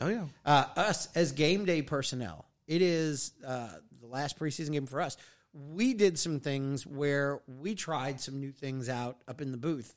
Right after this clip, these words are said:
Speaker 1: Yeah.
Speaker 2: that fans probably, if I didn't tell you, you wouldn't know. And I'm not gonna tell you what they are because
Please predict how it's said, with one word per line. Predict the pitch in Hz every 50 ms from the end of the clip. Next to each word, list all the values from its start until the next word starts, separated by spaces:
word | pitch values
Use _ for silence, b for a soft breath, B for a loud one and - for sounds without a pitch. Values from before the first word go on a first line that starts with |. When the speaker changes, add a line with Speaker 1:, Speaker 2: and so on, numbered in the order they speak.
| _ _ -
Speaker 1:
Yeah. | - 139
Speaker 2:
that | 139 143 - - - b b b b b b b _ - - _ _ _ _ _ _ _ -
fans | 160 165 170 165 170 165
probably, | - - 156 147 143 143 147 143 143 139 131 123 120 - _ _ _ _ _ - - - 139 127 -
if | 190 131 156
I | 160 170
didn't | 165 143 147 127
tell | - 139 131
you, | 120 110 110
you | 98 110 110
wouldn't | 98 107 107 95 95
know. | - - -
And | - 160
I'm | 175 180
not | 180 165 160
gonna | 156 151 143
tell | - 151
you | 143 135
what | 139 135
they | 143 151
are | 175 165 156 151
because | 143 147 131 143 143 131 110 -